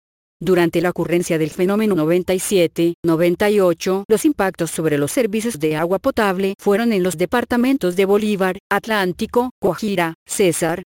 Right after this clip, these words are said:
Sucre y Córdoba en la región Caribe y en los departamentos de Santander, Norte de Santander, Boyacá, Cundinamarca, Tolima, Huila en la región andina,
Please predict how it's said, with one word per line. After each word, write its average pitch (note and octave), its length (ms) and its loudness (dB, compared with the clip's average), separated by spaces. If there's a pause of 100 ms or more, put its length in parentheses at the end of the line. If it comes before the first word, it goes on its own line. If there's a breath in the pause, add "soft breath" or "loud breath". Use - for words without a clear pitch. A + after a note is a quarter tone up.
Sucre F3+ 360 -2
y F3 40 -4
Córdoba D#3+ 420 2
en D3 80 2
la D#3+ 100 0
región F3+ 380 -2
Caribe F3 500 0
y G#3+ 80 0
en G#3 100 0
los E3+ 140 -4
departamentos A#3+ 800 0
de G#3+ 120 0
Santander, F#3+ 720 0 (140)
Norte G#3+ 340 0
de F3 120 2
Santander, F#3+ 680 -2 (160)
Boyacá, F#3+ 680 0 (160)
Cundinamarca, E3+ 960 0 (160)
Tolima, F3+ 640 0 (100)
Huila G3+ 220 -2
en A3+ 80 0
la G#3 80 2
región F3 340 -2
andina, F3 440 -2